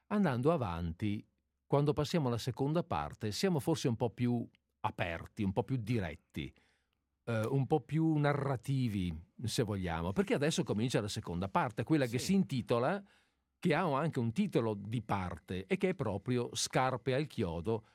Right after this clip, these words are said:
Speaker 1: e cioè porta il medesimo titolo del, del, mm, della raccolta stessa.
Speaker 2: Sì, è stata una, una scelta così anche editoriale, discussa anche con,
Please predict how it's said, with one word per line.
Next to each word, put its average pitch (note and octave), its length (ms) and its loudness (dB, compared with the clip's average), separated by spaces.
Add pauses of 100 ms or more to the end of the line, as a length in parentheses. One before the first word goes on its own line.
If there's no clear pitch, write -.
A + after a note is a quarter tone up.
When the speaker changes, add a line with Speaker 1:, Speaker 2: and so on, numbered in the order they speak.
Speaker 1:
e - 120 -2
cioè A2+ 380 -2
porta C3 440 0
il C#3 180 -2
medesimo C3 500 2
titolo G2+ 540 -2
del, F#2+ 840 -2 (640)
del, G#2+ 800 -2
mm, F2+ 440 -2
della B2 220 0
raccolta A2 420 -4
stessa. F2 500 -6
Speaker 2:
Sì, C3 260 -8
è - 140 -10
stata C3+ 380 -8
una, G2+ 460 -4
una F2+ 200 -8
scelta E2+ 1120 -8
così F2+ 280 -8
anche E2+ 300 -8
editoriale, E2 1300 -6
discussa F2 640 -12
anche D#2+ 360 -12
con, D2 340 -16